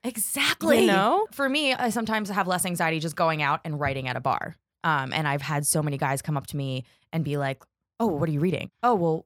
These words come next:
Speaker 1: what are you, what are you working on?" And I'll be like, I'll tell them and I'll be polite. But I remember one time I was like, "Actually, I'm getting a lot of work done. I have a deadline tomorrow.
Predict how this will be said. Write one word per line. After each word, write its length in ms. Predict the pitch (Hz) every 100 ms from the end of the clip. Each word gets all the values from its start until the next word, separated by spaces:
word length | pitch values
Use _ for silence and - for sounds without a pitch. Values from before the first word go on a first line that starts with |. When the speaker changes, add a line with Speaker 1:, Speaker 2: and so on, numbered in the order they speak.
| -
Speaker 1:
what 160 | 185
are 20 | 185
you, 140 | 170
what 180 | 165 196
are 40 |
you 80 | 190
working 300 | 170 202 170
on?" 260 | 131 127 131
And 80 | 190
I'll 60 | 180
be 100 | 185
like, 120 | 180 185
I'll 140 | 180
tell 280 | - 311 311
them 280 | 220 196 180
and 80 | 180
I'll 60 |
be 140 | 180 196
polite. 500 | 190 190 233 190 - _ _ -
But 100 | 185
I 40 |
remember 280 | 196 202 196
one 240 | 175 220 226
time 260 | 208 185
I 40 | 175
was 100 | 175
like, 120 | 180 208
"Actually, 260 | 202 208
I'm 60 | 196
getting 180 | 196 180
a 40 |
lot 120 | 170
of 40 | 160
work 160 | 180
done. 120 | 180 175
I 40 |
have 100 | 160
a 40 |
deadline 340 | 143 170 165 156
tomorrow. 500 | 160 156 156 151